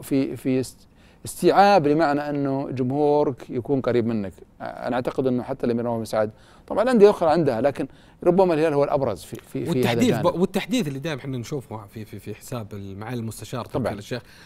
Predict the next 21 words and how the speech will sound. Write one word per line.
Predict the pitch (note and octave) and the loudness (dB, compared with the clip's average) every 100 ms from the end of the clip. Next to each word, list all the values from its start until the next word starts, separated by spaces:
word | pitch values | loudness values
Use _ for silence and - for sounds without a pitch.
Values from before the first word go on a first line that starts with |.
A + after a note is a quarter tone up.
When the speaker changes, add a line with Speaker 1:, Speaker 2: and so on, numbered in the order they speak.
| - - | -14 -4
Speaker 2:
هل | G3 | 2
له | A#3 | 2
دور | G3+ A3+ | 4 2
التحديث | D#3 D3 - C#3+ D#3 C#3 | 0 -4 -6 -4 -4 -4
أنه | C3+ | -6
ي-، | B2 | -4
Speaker 1:
بالتأكيد. | B2+ B2 | -4 -2
Speaker 2:
يحمس | C#3 E3 D#3+ E3 | 0 2 0 -2
أبو | A#2 A2+ | -6 -4
Speaker 1:
إي، | |
Speaker 2:
أحمد؟ | A#2 G#2+ | -2 -2
Speaker 1:
بالتأكيد. | A2 D3 B2+ F3 A2+ | -4 -4 4 4 4
أحيانًا | A2 - C3+ B2+ | -6 -6 -4 -2
حدث | C3+ B2 A2+ | -4 -4 -2
مرتين | B2+ A#2+ C3+ | -2 -2 -4
في | A2+ | 0
اليوم. | A#2+ F#2+ - - | 0 -2 -8 -16
Speaker 2:
مم. | B2 G2+ F#2 - | -12 -12 -14 -8
Speaker 1:
هذا | B2 C3+ | -4 0
طبيعي | F#3+ C4 G#3 | 0 0 0
جدًا. | C3 D#3+ G#2 | -2 -6 -10